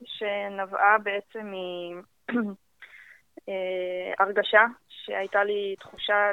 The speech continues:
די ארוכה, שיש הרבה נשים שמסתתרות שם ב-, בפייסבוק, אה,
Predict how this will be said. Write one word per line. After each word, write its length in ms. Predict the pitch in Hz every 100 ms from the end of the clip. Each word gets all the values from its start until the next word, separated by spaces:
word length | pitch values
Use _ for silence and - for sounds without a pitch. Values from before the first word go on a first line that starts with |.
| 196
די 180 | 214 220
ארוכה, 460 | 208 190 208 214 233
שיש 1120 | - 202 190 185 180 175 180 196 214 285 311
הרבה 220 | 254 240
נשים 480 | 247 - 226 233 277 - _ -
שמסתתרות 800 | - 196 196 - 208 - 220 185
שם 280 | - 226 214
ב-, 380 | 196 190 185 185 185
בפייסבוק, 680 | 190 202 214 - 247 311 - - - - - - - _ - -
אה, 600 | 208 202 196 196 196